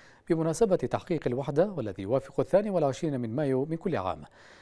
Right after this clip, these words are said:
وعبر عن أمله في التوفيق والسداد لليمن في استكمال المرحلة الانتقالية والعبور إلى بر الأمان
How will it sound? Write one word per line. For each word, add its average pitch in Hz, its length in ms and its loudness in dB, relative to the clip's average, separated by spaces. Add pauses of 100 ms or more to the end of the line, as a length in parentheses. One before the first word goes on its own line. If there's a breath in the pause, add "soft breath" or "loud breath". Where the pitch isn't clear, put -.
(180 loud breath)
وعبر 190 320 4
عن 160 160 0
أمله 135 320 0
في - 80 -8
التوفيق 127 420 -2
والسداد 120 480 0
لليمن 127 440 0
في 180 100 -4
استكمال 151 380 -2
المرحلة 123 500 -2
الانتقالية 120 760 0 (460 loud breath)
والعبور 160 360 2
إلى 113 240 -4
بر 160 240 2
الأمان 120 580 0